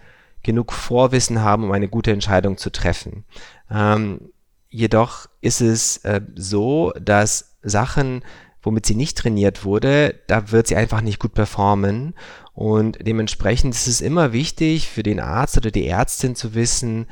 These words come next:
ähm, wo die Grenzen liegen. Das heißt, um ein, einfach ein praktisches Beispiel zu geben, eine K I, die darauf trainiert wurde,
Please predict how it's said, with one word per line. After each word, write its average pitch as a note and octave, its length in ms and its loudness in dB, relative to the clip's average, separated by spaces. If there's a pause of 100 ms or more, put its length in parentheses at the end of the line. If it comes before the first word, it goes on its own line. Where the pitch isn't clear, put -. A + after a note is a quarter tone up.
(280)
ähm, G#2+ 340 -2
wo A#2 80 4
die G#2+ 120 0
Grenzen G#2+ 500 0
liegen. E2 640 -4
Das G#2 260 0
heißt, F#2+ 540 4
um G#2 120 -4
ein, F#2 440 -6
einfach G2+ 260 -4
ein F#2 240 -4
praktisches - 560 -6
Beispiel D#3+ 400 0
zu - 140 -10
geben, A#2 440 -4 (400)
eine G#2+ 300 -2
K - 380 -6
I, D#3 380 -2
die A#2+ 180 -4
darauf G2 340 -2
trainiert A2+ 540 0
wurde, B2+ 420 2